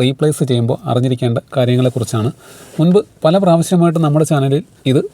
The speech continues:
വീഡിയോ ചെയ്തിട്ടുണ്ട് എങ്കിൽ കൂടിയും ഒരു വാഹന ഉടമ സ്വന്തമായിട്ട്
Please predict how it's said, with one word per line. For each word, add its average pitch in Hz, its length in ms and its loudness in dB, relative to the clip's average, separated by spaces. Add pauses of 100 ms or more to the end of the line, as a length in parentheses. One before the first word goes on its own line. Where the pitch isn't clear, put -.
(120)
വീഡിയോ 135 240 2 (200)
ചെയ്തിട്ടുണ്ട് 147 440 0 (180)
എങ്കിൽ 170 280 2
കൂടിയും 110 340 -2 (720)
ഒരു 190 140 -2 (580)
വാഹന 156 400 2
ഉടമ 123 220 -2 (260)
സ്വന്തമായിട്ട് 139 580 0